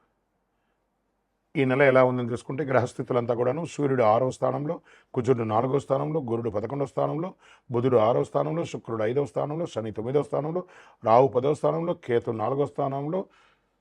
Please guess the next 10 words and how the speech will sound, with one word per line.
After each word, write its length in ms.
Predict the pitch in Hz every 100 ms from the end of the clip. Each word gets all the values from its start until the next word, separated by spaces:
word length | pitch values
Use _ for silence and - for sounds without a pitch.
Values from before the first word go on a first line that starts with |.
| -
చంద్రుడు 400 | 147 139 131 120
జన్మాల్లోనూ 640 | 113 120 123 117 123 147
కూర్చొని 400 | 196 131 - 127 120
కూర్చున్నారన్నమాట. 680 | 107 104 101 95 98 95 104 - _ _ -
ఈ 80 | 147
నెల 160 | 139 165
మీకు 220 | 170 135
ఎలా 200 | 120 131
ఉంటుంది 440 | 135 117 113 107 113 _
ఈ 120 | 120